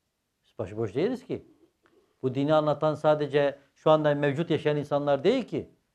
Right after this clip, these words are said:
Bu dinin başındakiler sadece şu anda yaşayan insanlar değil. Dinin başındakiler, değil mi? Başta zaten kainatın sultanı Cenab-ı Hak'tır.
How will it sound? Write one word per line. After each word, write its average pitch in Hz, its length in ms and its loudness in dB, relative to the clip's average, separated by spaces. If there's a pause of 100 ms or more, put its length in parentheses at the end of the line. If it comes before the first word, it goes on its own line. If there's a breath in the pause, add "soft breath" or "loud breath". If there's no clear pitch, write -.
(360)
Bu 135 120 -4
dinin 165 280 2
başındakiler 160 580 2
sadece 160 380 0
şu 165 180 0
anda 165 520 2 (240 soft breath)
yaşayan 160 380 2
insanlar 151 560 0
değil. 190 300 0 (760)
Dinin 156 300 -2
başındakiler, 147 880 0
değil 202 140 6
mi? 160 180 -4 (280 soft breath)
Başta 135 320 2
zaten 151 300 -4
kainatın 143 360 0
sultanı 135 440 -2
Cenab-ı 135 320 0
Hak'tır. 208 460 0